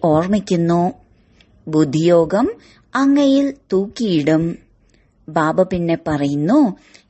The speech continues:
"ഇതെല്ലാം നശിക്കാനുള്ളതാണ്. നിങ്ങളുടെ അടുത്ത് എന്താണ്? ഈ ശരീരം പോലും നശിക്കും. അപ്പോൾ ഞാൻ വീണ്ടും നിങ്ങൾക്ക് പകരം തരുന്നു." കേവലം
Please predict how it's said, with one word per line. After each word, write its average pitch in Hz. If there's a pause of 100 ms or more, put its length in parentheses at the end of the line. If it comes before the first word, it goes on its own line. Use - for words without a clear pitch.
(120)
"ഇതെല്ലാം 170 (280)
നശിക്കാനുള്ളതാണ്. 170 (880)
നിങ്ങളുടെ 294
അടുത്ത് 190 (360)
എന്താണ്? 170 (680)
ഈ 285
ശരീരം 240
പോലും 156
നശിക്കും. 160 (680)
അപ്പോൾ 170
ഞാൻ 160
വീണ്ടും 175 (380)
നിങ്ങൾക്ക് 262
പകരം 170
തരുന്നു." 160 (800)
കേവലം 277